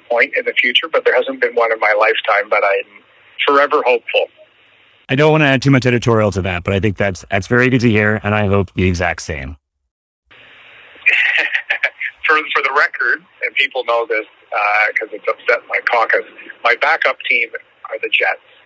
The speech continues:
Speaker 1: Uh, I lived in Winnipeg in the Air Force the year the first iteration of the Jets closed, and it was like the city had been punched in the guts. And I just loved it when the Jets returned, and it was like the skip and the step return to Winnipeg. So,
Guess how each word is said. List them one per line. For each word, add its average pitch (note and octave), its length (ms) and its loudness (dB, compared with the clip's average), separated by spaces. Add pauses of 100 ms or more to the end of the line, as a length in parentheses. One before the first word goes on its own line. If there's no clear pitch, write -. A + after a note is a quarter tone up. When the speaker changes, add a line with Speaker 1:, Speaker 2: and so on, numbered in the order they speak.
(180)
Speaker 1:
Uh, - 260 -2
I - 220 -2
lived B2 260 0
in A2+ 180 -2
Winnipeg A2 580 -2 (500)
in A2+ 120 -6
the A2 120 -2
Air A2+ 100 2 (120)
Force A2 240 0 (180)
the G#2 80 -4
year A2+ 260 -6
the A2 140 -2 (100)
first A#2 300 0
iteration A2 480 0
of - 60 -14
the - 80 -10
Jets - 260 -2 (180)
closed, - 460 -2
and - 100 2
it - 80 -6
was - 140 -10
like A#2 240 0
the - 60 -20 (100)
city - 240 -4
had - 140 -10
been - 180 -6
punched - 340 -4
in - 100 -10
the - 60 -2
guts. - 300 -2 (800)
And A2+ 100 -6
I G#2+ 100 -4
just - 240 -2
loved A2+ 340 2
it - 140 2
when - 140 -4
the - 80 0
Jets - 380 0
returned, A2 540 -2
and A2 100 -2
it - 40 -8
was A#2 140 -6
like - 220 -4
the - 80 -6 (100)
skip - 220 -2
and - 80 -14
the - 120 -18
step - 280 0
return G#2+ 400 -4
to G#2 160 -2
Winnipeg. - 560 -2 (680)
So, A2 460 0